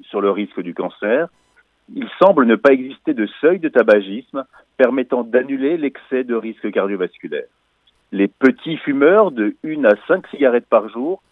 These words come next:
ont un risque sensiblement égal à la moitié du risque qui menace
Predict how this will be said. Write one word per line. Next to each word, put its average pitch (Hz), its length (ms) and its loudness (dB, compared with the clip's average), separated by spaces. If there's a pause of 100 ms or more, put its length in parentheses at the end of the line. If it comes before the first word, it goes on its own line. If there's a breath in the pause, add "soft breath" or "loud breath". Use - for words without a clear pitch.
(400 soft breath)
ont 131 160 -2
un 135 100 6
risque 131 400 -2
sensiblement 127 640 -4
égal 120 540 2
à 104 100 4
la 95 140 4
moitié 135 480 -4
du 165 100 -8
risque 120 440 -10 (340)
qui 160 120 -12
menace 127 360 0